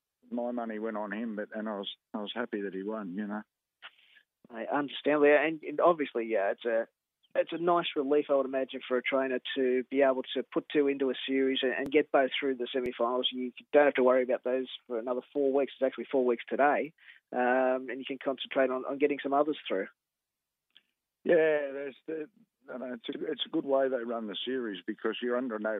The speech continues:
Speaker 1: pressure to sort of set 'em for a certain track or time or distance or <laughs> anything like that. You can just, you know, when, when your dogs are going good, you can say, "Oh, I'll put these two in at Dapto and these two in at Nowra," and it's, um,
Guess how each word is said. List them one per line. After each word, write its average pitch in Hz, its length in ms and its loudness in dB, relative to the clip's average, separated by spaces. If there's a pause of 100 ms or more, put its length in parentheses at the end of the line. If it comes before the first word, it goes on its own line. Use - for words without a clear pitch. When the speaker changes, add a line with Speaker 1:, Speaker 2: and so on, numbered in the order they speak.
Speaker 1:
pressure 104 440 -6
to 98 140 -4 (720)
sort 113 140 -2
of 92 80 -4 (120)
set 113 140 0
'em 95 240 -6
for 101 140 -4
a 90 120 -6
certain 90 480 -6 (440)
track 104 320 -2
or 87 200 -8
time 110 320 -6
or 85 60 -6
distance 107 560 -6
or 92 80 -4
<laughs> 98 100 -6
anything 127 200 -4
like 101 140 -2
that. 110 160 -2
You 104 120 -4
can 104 180 -4
just, 110 200 -4 (480)
you 123 200 -2
know, 113 160 0
when, 139 220 2
when 131 200 -4
your 113 100 -6
dogs 104 260 -2
are 104 60 -6
going 117 340 0
good, 143 220 -4
you 135 80 -8
can 117 80 -10
say, - 160 -6
"Oh, 113 220 -4
I'll 117 200 -4
put - 60 -10
these 107 180 -4 (100)
two 113 120 -4
in 120 80 -4
at 120 120 -10
Dapto 131 460 -2
and 107 160 -6 (540)
these 120 160 -2 (100)
two 120 140 -2
in 113 80 -4
at 107 100 -10
Nowra," 131 460 -2
and 107 200 -8 (680)
it's, - 120 -14 (140)
um, 110 340 -4